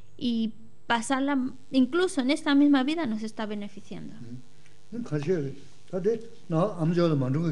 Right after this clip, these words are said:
Speaker 2: que si shebe do somos chingues, tanto ahora sí.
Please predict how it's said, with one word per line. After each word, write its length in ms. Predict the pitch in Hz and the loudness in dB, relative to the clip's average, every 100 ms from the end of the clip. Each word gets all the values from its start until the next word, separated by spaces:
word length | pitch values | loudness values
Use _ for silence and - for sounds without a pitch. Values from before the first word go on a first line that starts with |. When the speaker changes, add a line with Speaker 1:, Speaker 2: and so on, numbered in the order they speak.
| - | 2
Speaker 2:
que 120 | 143 | 2
si 80 | 135 | 2
shebe 280 | - 139 143 | 0 0 0
do 140 | 135 | -4
somos 260 | 139 139 131 | -2 -2 -2
chingues, 580 | 123 117 123 127 127 147 | -4 -6 -4 -2 -2 -2
tanto 260 | 139 139 147 127 | -4 -4 -4 -4
ahora 160 | 123 - | -4 -6
sí. 140 | - | -10